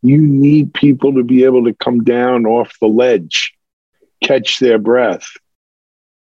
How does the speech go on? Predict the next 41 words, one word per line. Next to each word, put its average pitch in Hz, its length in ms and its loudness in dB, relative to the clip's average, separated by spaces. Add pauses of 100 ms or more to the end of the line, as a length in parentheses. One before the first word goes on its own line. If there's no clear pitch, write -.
right? 120 260 0 (280)
It, 123 260 0
you 131 160 2
know, 113 240 -2 (200)
it, 135 200 0
it's 143 200 -2
the 127 80 0
same 143 260 -2
thing 143 160 2
when 139 160 2
you're 135 120 2
running 131 380 0
C-, 147 260 -2
watching 131 440 -2
C 139 200 2
P 123 160 0
Us 131 360 2
on 120 160 0
your 110 100 2
servers 110 540 0
back 107 260 -2
in 101 100 -10
the 101 120 -4
old 95 180 0
days 95 260 -2
to - 60 -20
show - 140 0
you 92 140 0
how 90 80 0
old 85 280 0
I 85 40 -2
am, 85 220 -10 (400)
right? 139 200 -2 (220)
You 143 140 2
never 151 280 2
wanna 139 340 2
run 127 340 0
your, 117 360 0
your 110 260 2
C 120 300 0
P 117 180 2